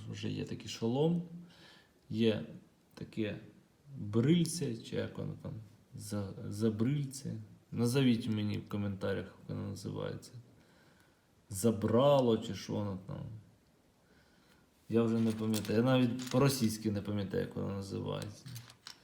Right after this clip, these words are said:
Щоб ви мене сильно не обіжали.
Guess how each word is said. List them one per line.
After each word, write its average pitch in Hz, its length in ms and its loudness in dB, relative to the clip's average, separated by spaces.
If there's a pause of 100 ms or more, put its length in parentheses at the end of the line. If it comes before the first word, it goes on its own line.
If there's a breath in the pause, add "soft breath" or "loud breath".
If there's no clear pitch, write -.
(380 loud breath)
Щоб 107 180 -12
ви 110 160 2
мене 107 460 2
сильно 101 460 -4 (420)
не 113 300 0
обіжали. 104 580 -4